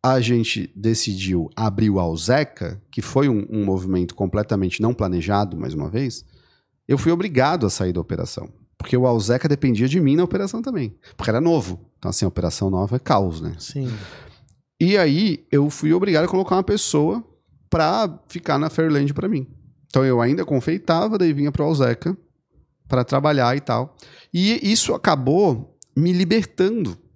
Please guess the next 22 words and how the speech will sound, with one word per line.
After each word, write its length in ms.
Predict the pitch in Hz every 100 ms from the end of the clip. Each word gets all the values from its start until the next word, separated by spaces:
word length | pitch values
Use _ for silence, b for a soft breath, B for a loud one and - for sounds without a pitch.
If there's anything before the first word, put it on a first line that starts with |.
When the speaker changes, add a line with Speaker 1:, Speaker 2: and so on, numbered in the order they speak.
| _ _ _ _ _ -
Speaker 1:
daquela 460 | 123 123 131 123
obsessão 640 | 117 113 120 107 - 101 90
de 140 | 98
estar 360 | 101 - 107 95
na 140 | 98
operação. 560 | 82 90 82 - - - _ -
Speaker 2:
Tipo, 360 | 156 139 151
funciona 440 | - 160 - 180 185
sem 160 | 214
mim. 300 | 180 165 156 - _ - -
Speaker 1:
Funciona 360 | 139 120 113 107
sem 200 | 170 220
mim 240 | 196 202 453
e 140 | -
func-, 360 | 135 160 165 - - 143 131 - - - - _ -
ah, 160 | 220 -
é 80 | 185
a 80 |
mesma 280 | 190 139 131
coisa? 360 | - 156 190 180
Não 280 | 220 294 147
é. 300 | 190 220